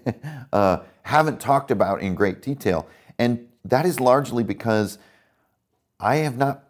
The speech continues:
quite become ready. Uh, and now the dwarves are so close to my heart that if I ever do go in depth with these locations, I want it to be so perfect and so good.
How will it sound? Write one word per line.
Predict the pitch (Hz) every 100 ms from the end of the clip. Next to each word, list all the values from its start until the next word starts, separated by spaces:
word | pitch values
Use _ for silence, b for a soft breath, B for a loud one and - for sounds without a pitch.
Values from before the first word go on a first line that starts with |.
| -
quite | 127 127 -
become | 107 117 104
ready. | 85 92 87 78 -
Uh, | 101 104
and | 107
now | 117
the | 113 107
dwarves | 117 135 147 135 -
are | 104
so | - - 139 139 143
close | - 127 120
to | -
my | 101 95
heart | 110 98 -
that | 85
if | 82
I | 101 101
ever | 104
do | 87 101
go | 87 90
in | 85
depth | 90 107 -
with | 82
these | - 80 78
locations, | 76 - 135 123 92 73
I | 85
want | 80 107 110
it | -
to | 95
be | 78
so | 71 - 98 98
perfect | - 98 - 80
and | 80
so | 71 76
good. | 69 - 185